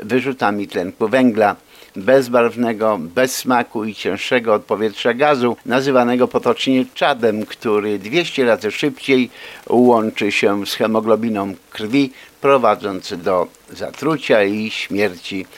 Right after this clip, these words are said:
w zależności od stężenia, niekiedy wręcz błyskawicznej. Młodzież interesowała się także symboliką galowego munduru górniczego, kolorami pióropuszy, a jest ich pięć:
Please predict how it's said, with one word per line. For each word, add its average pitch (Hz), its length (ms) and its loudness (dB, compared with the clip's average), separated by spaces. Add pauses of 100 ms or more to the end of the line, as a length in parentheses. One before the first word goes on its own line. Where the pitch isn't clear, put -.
(180)
w 98 60 -12
zależności 107 680 -2
od 90 160 0
stężenia, 107 720 2 (320)
niekiedy 117 540 2
wręcz 101 580 -2
błyskawicznej. 113 1040 -2 (140)
Młodzież 139 440 4
interesowała 123 600 2
się - 100 -6
także 110 280 0
symboliką 123 720 2
galowego 107 500 4
munduru 127 600 2
górniczego, 110 880 0 (180)
kolorami 117 480 2
pióropuszy, 117 920 2
a 98 240 2
jest 110 420 -2
ich 95 200 -8
pięć: 120 640 0